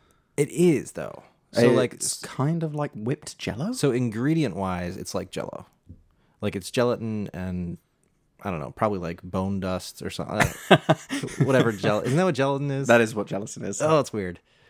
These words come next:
Speaker 2: It's like
Speaker 1: Um,
Speaker 2: marrow and things.
Speaker 1: bl-, um, although, was it vegan? It's, it's, like, lactose-free, blah, blah, blah, free, like, all this stuff. Um, to the point where you're like, "What is left? What is it then?"
Speaker 2: <laughs>
Speaker 1: Um,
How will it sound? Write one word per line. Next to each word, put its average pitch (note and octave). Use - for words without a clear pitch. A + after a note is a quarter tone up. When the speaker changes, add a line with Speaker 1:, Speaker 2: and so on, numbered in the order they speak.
Speaker 2:
It's G#2+
like G#2+
Speaker 1:
Um, G2+
Speaker 2:
marrow G2+
and G#2
things. G#2+
Speaker 1:
bl-, A2+
um, G2+
although, -
was B2
it -
vegan? G3+
It's, B2+
it's, C3
like, G#2
lactose-free, B2+
blah, G#2
blah, A#2
blah, B2
free, G#2+
like, F#2+
all A2+
this A2
stuff. -
Um, F2+
to -
the G#2
point G2+
where F#2
you're F2
like, F2+
"What G2
is F2+
left? F#2
What F#2
is F#2
it -
then?" -
Speaker 2:
<laughs> -
Speaker 1:
Um, F#2+